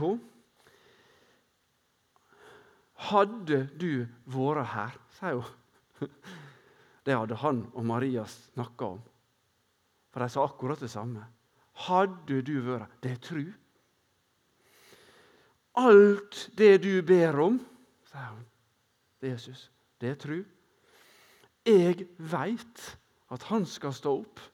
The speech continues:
Det er tru. Og så sier hun til slutt i vers tjuesju, "Jeg tror at du er Messias, Guds sønn, han som skal komme til verden." Det må være noe av de sterkeste trosforkjenningene og troshandlingene i hele Bibelen.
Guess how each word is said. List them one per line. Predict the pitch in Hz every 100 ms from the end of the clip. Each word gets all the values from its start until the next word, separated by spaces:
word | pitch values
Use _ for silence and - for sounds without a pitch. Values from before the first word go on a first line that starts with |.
| _ _ _ _ _ _ _ _ _ _ _
Det | 107 117
er | -
tru. | 147 190 - _ _ _ _ _ _ _ _ _ - - - _ _ _ _ -
Og |
så | 147
sier | 135 143
hun | 120
til | 120
slutt | 139 120 117
i |
vers | 113 113
tjuesju, | 117 117 104 -
"Jeg | 165 143 120
tror | - 175 123 113
at | 110
du | 127
er | 117
Messias, | 113 113 - 127 104 -
Guds | 120 113 -
sønn, | 120 92 92
han | 131
som | 120 117
skal | 110 104
komme | - 113 120 117
til | 98
verden." | 98 92 92 - _ _ _ _ _ _ _ _
Det | -
må | 127
være | 135 120
noe | 117 135
av |
de | 107 - _ -
sterkeste | - 117 - - 120 117 107
trosforkjenningene | 139 120 - 98 92 101 95 98 104
og | 107
troshandlingene | 156 139 - - 123 117 131 131 110 98 98
i | 101
hele | 113 107
Bibelen. | 113 110 - -